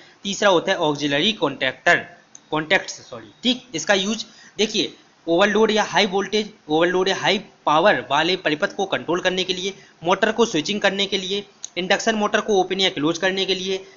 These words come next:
इसमें एनओ और एनसी contact होते हैं जो circuit को open या close करते हैं। इसमें auxiliary contactor लगा होता है जिसका use control circuit को, motor को control करने के लिए किया जाता है।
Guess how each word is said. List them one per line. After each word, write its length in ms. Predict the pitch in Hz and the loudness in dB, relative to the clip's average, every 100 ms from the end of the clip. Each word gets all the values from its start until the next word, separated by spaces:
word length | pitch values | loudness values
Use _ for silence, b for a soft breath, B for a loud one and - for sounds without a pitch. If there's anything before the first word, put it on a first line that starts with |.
| B B | B B
इसमें 300 | 190 208 226 | -4 0 0
एनओ 460 | 208 196 208 214 226 | 2 0 2 4 6
और 140 | 226 | 4
एनसी 380 | 196 190 196 226 | 2 -4 -2 -6
contact 460 | 220 160 170 190 170 | -2 -2 0 -2 -2
होते 220 | 185 196 | 0 2
हैं 200 | 202 190 | 2 0
जो 140 | 156 151 | -2 0
circuit 320 | 185 - 240 | 0 0 -2
को 160 | 190 151 | 0 0
open 300 | 143 151 147 | 0 -2 -2
या 100 | 143 | -2
close 300 | 143 175 - | 0 -2 2
करते 260 | 196 196 | 2 2
हैं। 180 | 185 208 B B B _ | -2 -4 B B B _
इसमें 260 | 175 214 226 | -6 0 2
auxiliary 500 | 202 151 - 196 214 | 0 0 -2 0 0
contactor 460 | 175 160 170 170 | 0 2 0 0
लगा 220 | 202 143 156 | 2 4 4
होता 280 | 175 185 | 4 4
है 100 | 196 202 | 2 2
जिसका 280 | 175 - | 0 0
use 300 | 208 165 147 | 0 2 -2
control 340 | - 185 185 220 | -2 -4 0 0
circuit 320 | 190 156 165 | 0 -2 -2
को, 100 | - | -2
motor 320 | 143 156 190 214 | -2 0 2 0
को 140 | 208 | 0
control 340 | 170 143 151 | -2 -2 -2
करने 240 | 143 143 143 | -4 -4 -4
के 100 | 156 | -2
लिए 100 | 165 | -4
किया 220 | 165 185 | -2 2
जाता 200 | 185 185 | 2 2
है। 180 | 185 190 | 0 -2